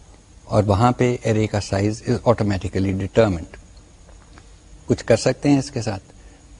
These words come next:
بہت ساری انٹرسٹنگ چیزیں۔ پہلی چیز، let's start reading your name from the keyboard and outputting it on the screen۔ So you can say something like, "Char name one hundred, C out,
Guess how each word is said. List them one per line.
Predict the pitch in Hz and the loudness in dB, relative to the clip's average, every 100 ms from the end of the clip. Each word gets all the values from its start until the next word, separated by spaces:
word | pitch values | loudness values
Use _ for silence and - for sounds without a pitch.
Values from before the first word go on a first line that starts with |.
| 107 | 2
بہت | 107 117 | 4 4
ساری | - 98 107 - | 2 0 -2 -2
انٹرسٹنگ | 120 104 98 - 98 | -2 0 0 -2 -6
چیزیں۔ | 87 92 87 - - - - - - - - - - - - - - - | -4 -6 -6 -10 -16 -20 -20 -20 -20 -20 -20 -20 -20 -20 -20 -20 -10 2
پہلی | 113 127 135 | 4 6 4
چیز، | 131 131 - - - - - - | 4 2 0 -14 -20 -20 -12 0
let's | 107 107 - | 0 2 4
start | 104 104 - - - - - 104 | 6 4 0 -20 -20 -10 2 6
reading | 117 120 113 | 8 8 8
your | 104 | 6
name | 101 101 | 4 0
from | 98 107 | 0 -2
the | 101 98 - | -2 -2 -2
keyboard | 107 113 123 131 - - 123 | 0 0 -2 -6 -14 -4 2
and | 131 | 4
outputting | 139 - 131 123 | 4 2 2 2
it | 117 120 | 4 2
on | |
the | 113 | 2
screen۔ | - - 143 95 - - - | -4 -2 0 0 -8 -20 -20
So | - 113 | -6 -2
you | 104 104 | 0 0
can | |
say | 95 104 95 104 | 0 0 0 -2
something | 101 110 113 | -2 0 2
like, | 110 - - - - - - - - | 0 -2 -12 -20 -20 -20 -20 -6 4
"Char | 110 107 113 - 113 107 | 6 6 2 0 2 4
name | 110 110 107 - | 4 2 -2 2
one | 101 104 98 | 4 4 2
hundred, | 92 120 - - - - - - - - - | 0 -2 -4 -18 -20 -20 -20 -20 -18 -4 2
C | 131 | 6
out, | 113 110 113 | 6 4 -2